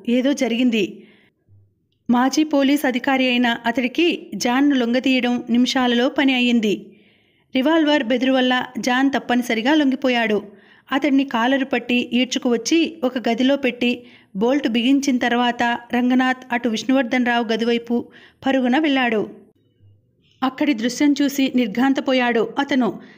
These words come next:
జయలక్ష్మి, మురళి గుండెలవసేటట్లు ఏడుస్తున్నారు.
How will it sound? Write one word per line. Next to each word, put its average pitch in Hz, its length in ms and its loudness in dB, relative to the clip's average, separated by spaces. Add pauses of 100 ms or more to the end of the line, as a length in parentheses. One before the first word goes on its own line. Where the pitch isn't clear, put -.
(140)
జయలక్ష్మి, 294 720 2
మురళి 269 480 2 (100)
గుండెలవసేటట్లు 269 800 0
ఏడుస్తున్నారు. 247 840 0